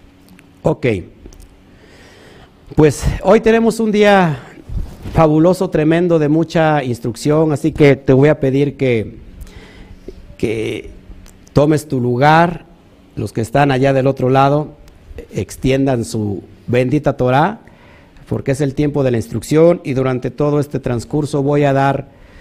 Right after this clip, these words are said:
cierto conocimiento, eh, como para educarnos de cómo, eh, lo hace nuestro hermano Judá. Es una forma de educación. Decía un pastor que conocemos, me decía, "Yo le enseño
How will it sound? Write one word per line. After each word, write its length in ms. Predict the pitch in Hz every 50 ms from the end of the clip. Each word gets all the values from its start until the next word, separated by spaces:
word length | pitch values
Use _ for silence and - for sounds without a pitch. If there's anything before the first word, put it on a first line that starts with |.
| - - - - -
cierto 440 | - - - 165 170 165 - 175 -
conocimiento, 960 | - 139 131 123 - - 135 135 143 147 156 165 165 - 175 190 220 - - - - - - - _ - - - - - - - - - - -
eh, 600 | - 113 98 98 101 104 101 98 98 98 101 - -
como 360 | - 120 110 117 117 120 113
para 280 | - - - 117 117 117
educarnos 880 | 117 107 120 113 - - 160 175 185 185 185 170 190 220 214 - - - - 143
de 160 | 123 123 123
cómo, 580 | - 143 143 147 147 143 131 123 113 104 - - - - - - - - _ - - - - -
eh, 140 | - - 120
lo 160 | 113 123 135
hace 220 | 147 143 - 147
nuestro 240 | 131 127 - - 123
hermano 500 | 117 123 127 131 135 131 123 110 - - - - - - _
Judá. 460 | - - 135 131 120 123 127 113 - _ _ _ _ - - - _ _ _ - _ - - - - - -
Es 220 | - 95 101 101
una 160 | - 139 139 123
forma 320 | - 135 139 139 139 131
de 120 | 123 120
educación. 680 | 117 110 113 110 117 113 110 - - 123 127 151 180 180 - - - - - - - - - - - - -
Decía 300 | - 113 110 - 147 151
un 80 | 143
pastor 400 | 143 135 120 - - 147 143 135
que 120 | - 135 -
conocemos, 680 | - 117 113 117 - - 127 127 131 147 151 - - _ _ - - - -
me 160 | - 113 117
decía, 240 | 120 113 113 135 139
"Yo 140 | 156 160
le 80 | 156 151
enseño 640 | 147 135 - 151 147 151 151 147 143 131 110 107